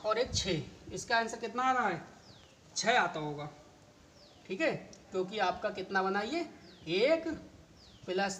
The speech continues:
तीन प्लस दो, तो दो, तीन, पाँच और एक छः,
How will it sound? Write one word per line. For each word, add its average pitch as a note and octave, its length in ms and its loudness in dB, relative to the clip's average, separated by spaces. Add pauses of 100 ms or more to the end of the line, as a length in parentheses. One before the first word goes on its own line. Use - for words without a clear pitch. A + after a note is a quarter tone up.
(120)
तीन B3 380 0 (760)
प्लस A#3+ 340 0
दो, C#3 260 -6 (600)
तो F3+ 100 -2
दो, G#3 420 4 (480)
तीन, F#3 240 0
पाँच C4 520 6
और F3 120 0
एक D#4 260 0
छः, C#3 240 -8